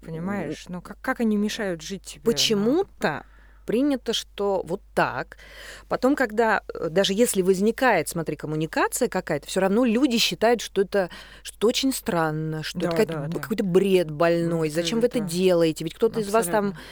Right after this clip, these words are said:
Speaker 2: ненавидит. А то, что люди, в принципе, могут на самом деле пообщаться и т-, что-то вот и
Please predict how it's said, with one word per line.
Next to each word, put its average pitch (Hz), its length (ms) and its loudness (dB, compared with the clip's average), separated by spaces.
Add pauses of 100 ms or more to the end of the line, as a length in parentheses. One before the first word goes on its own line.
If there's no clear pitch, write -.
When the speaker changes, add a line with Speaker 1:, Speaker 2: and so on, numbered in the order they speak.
(200)
Speaker 2:
ненавидит. 190 880 2
А 165 100 -4
то, - 100 -8
что - 180 -6
люди, 196 180 -4
в - 80 -12
принципе, 196 420 -4
могут 175 320 -2
на 185 140 0
самом 151 480 -4
деле 151 320 -2
пообщаться - 1080 -6 (100)
и 160 120 -10 (240)
т-, 156 200 -8
что-то - 580 -10
вот 139 240 -8 (200)
и 139 240 -10